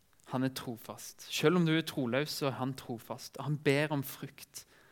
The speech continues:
Han graver rundt stammen din og gjødsler, gir deg næring. Han gir deg tro. Han gjør det gjennom at han stikker kanskje på noen ting i hjertet ditt som gjør vondt,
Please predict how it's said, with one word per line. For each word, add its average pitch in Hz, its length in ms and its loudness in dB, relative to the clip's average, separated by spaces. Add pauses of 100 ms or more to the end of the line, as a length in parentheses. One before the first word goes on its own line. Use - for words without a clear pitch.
(240)
Han 123 140 -4
graver 135 480 -2
rundt 123 320 -4
stammen 110 500 -4
din 110 220 -4 (560)
og 117 100 -4
gjødsler, - 480 -8
gir 131 240 0
deg 135 140 0
næring. 113 480 -2 (800)
Han 131 100 -2
gir 135 160 0
deg 123 160 -6
tro. - 240 -12 (3250)
Han 127 140 0
gjør 147 220 -2
det 139 100 0
gjennom 131 260 -2
at - 240 -12 (920)
han 120 140 -8
stikker - 380 -12
kanskje 120 280 -6
på 127 140 -4
noen 120 240 -4
ting 127 180 -6
i 127 60 -6
hjertet 120 340 -8
ditt 110 140 -12
som 120 160 -6
gjør 107 160 -8
vondt, 120 400 -10